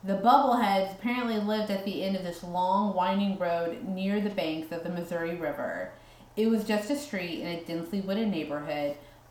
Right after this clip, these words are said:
but it's almost entirely downhill and creepy in a way that only quiet woods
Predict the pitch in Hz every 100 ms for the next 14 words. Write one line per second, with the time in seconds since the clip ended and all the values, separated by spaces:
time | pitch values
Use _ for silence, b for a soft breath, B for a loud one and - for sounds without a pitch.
0 | 175 - - 185 - 175 - 190 202 214
1 | 202 196 190 180 185 190 185 175 214 202
2 | 190 180 170 170 - - 294 202 180 -
3 | 175 180 220 214 170 156 160 165 156 -
4 | - 180 185 165 165 180 151 -